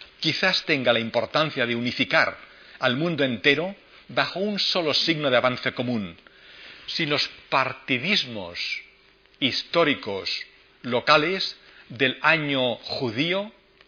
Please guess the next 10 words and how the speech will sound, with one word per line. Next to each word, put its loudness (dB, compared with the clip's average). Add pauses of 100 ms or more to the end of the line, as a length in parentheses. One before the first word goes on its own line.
(260)
musulmán, -2 (560)
cristiano -2 (180)
o -2
hindú. -6 (1600)
La 6
interdependencia 2
de 0 (300)
necesidades, 0 (420)
posibilidades, 0 (460)
problemas, 0